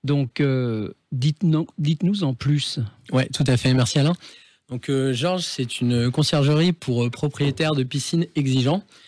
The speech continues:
Speaker 2: Euh, concrètement, ça correspond à quoi ? Donc, euh, Georges, c'est une société de service qui a pour but de transformer la piscine en plaisir et non plus en contrainte. Donc, comment ça se, ça s'opère ? On permet à nos clients de s'affranchir de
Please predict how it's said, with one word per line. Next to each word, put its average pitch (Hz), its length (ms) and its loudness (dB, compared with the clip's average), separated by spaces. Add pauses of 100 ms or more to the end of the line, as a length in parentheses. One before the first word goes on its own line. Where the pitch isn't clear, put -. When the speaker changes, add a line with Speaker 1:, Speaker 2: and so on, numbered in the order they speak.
(340)
Speaker 2:
Euh, 123 340 2
concrètement, 151 920 0
ça - 140 -4
correspond 143 360 2
à 135 80 4
quoi ? 131 300 4
Donc, 120 320 0
euh, 117 220 2
Georges, 151 340 2
c'est 117 200 -2
une 123 100 4
société 151 340 2
de 147 60 -2
service 147 500 2
qui - 120 -2
a 123 60 2
pour 120 200 0
but 160 340 0
de 120 160 -2
transformer 147 560 2
la 117 160 2
piscine 175 560 2
en 123 220 2
plaisir 143 440 4
et 139 40 4
non 123 140 2
plus 143 120 -6
en 143 80 0
contrainte. 123 480 -4 (640)
Donc, 113 160 -2 (120)
comment 156 320 4
ça 135 240 2
se, 120 460 -2
ça 120 160 -2
s'opère ? 160 480 2 (420)
On 127 320 4
permet 151 300 4
à 165 60 6
nos 147 100 4
clients 151 320 0
de 131 140 2
s'affranchir 131 680 -2
de 123 420 0